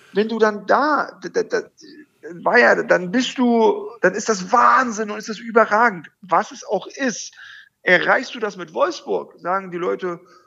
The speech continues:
„Ja, schön, ja, Wolfsburg, ah, die haben ja der V W im Rücken.“ So, ne? Also, dann hast du diese Wertschätzung, bekommst du leider nicht, die du verdienst, bekommst du leider nicht ganz. Wobei das aber auch irrelevant sein sollte, weil man macht es ja nicht für die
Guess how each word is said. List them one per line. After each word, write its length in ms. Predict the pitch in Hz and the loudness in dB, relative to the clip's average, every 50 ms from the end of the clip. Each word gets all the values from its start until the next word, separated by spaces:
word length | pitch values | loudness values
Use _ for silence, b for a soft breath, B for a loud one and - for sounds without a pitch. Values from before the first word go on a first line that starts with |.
| b b _ _ _ | b b _ _ _
„Ja, 180 | 233 262 262 220 | 4 4 4 4
schön, 440 | - - - 190 202 202 180 151 131 147 165 - | 2 0 2 2 2 2 2 -2 -10 -18 -20 -14
ja, 220 | - 156 165 170 151 | -8 -6 -6 -4 -4
Wolfsburg, 460 | 147 151 165 170 - - 160 - - | -6 -8 -8 -8 -6 -8 -8 -4 -2
ah, 80 | - 190 | -2 -2
die 80 | 165 165 | -2 -2
haben 80 | 165 | -4
ja 80 | 170 165 | -2 -4
der 80 | 160 | -6
V 220 | - - 165 156 147 | -4 -4 -4 -2 0
W 80 | 160 | 0
im 160 | 170 - 170 151 | -2 -2 -4 -8
Rücken.“ 280 | 147 160 - - 147 B B B B B B | -8 -8 -10 -10 -20 B B B B B B
So, 240 | B - 165 165 160 | B -4 -4 -2 -2
ne? 260 | 165 190 233 - - | 0 -2 -2 -2 -2
Also, 280 | - 208 196 220 214 214 B B B _ _ | -4 0 2 2 2 0 B B B _ _
dann 240 | 190 190 180 165 | 0 0 2 0
hast 240 | 196 254 247 - - | 0 0 -2 -2 -8
du 80 | - 202 | -10 -8
diese 320 | 185 185 156 156 147 139 | -8 -6 -6 -6 -4 2
Wertschätzung, 560 | 151 156 160 190 196 - 247 254 - 302 247 | 4 4 4 4 2 -2 -4 -4 -4 -4 -2
bekommst 520 | 196 - 175 - - 226 262 285 240 - - | -2 -2 -4 0 0 0 0 0 -6 -4 -2
du 80 | 226 | 0
leider 360 | 202 185 190 190 202 190 190 185 | 2 4 6 6 6 4 4 2
nicht, 320 | 196 247 269 - - _ | 2 -2 -6 -6 -8 _
die 100 | 220 214 | -6 -6
du 100 | 190 185 | -6 -6
verdienst, 600 | 165 - 165 151 151 190 240 302 359 - - _ | -2 -2 -2 -2 0 0 -2 0 -2 -6 -12 _
bekommst 420 | - - - 220 202 185 - - | -18 -8 -4 -4 -4 -4 -8 -8
du 60 | - 160 | -4 0
leider 260 | 160 160 170 175 196 | 2 2 2 2 -2
nicht 280 | 214 226 - - _ | -4 -6 -8 -10 _
ganz. 440 | - 196 185 - 160 143 - - - B B B B B B B B B _ | 2 2 2 2 0 -4 -8 -16 -20 B B B B B B B B B _
Wobei 280 | 160 147 143 147 160 196 | -6 -2 0 2 4 4
das 160 | 220 208 - | 2 2 0
aber 220 | - 185 180 180 | -2 -2 0 0
auch 320 | 165 170 - - - _ _ - | 0 0 -2 -6 -14 _ _ -4
irrelevant 520 | 190 208 202 208 208 208 202 208 208 214 | -4 -2 0 0 -2 -2 -2 -4 -10 -10
sein 200 | - - 220 214 | -10 -10 -10 -8
sollte, 280 | 196 208 233 226 247 208 | -8 -8 -6 -6 -6 -4
weil 120 | 185 170 | -4 -4
man 180 | 160 156 156 - | -4 -6 -6 -6
macht 180 | - 170 - - | -6 -8 -8 -12
es 100 | - - | -14 -14
ja 80 | 175 165 | -12 -12
nicht 240 | 160 147 - - | -12 -12 -12 -8
für 120 | - 156 151 | -6 -6 -6
die 180 | 147 147 139 | -6 -8 -14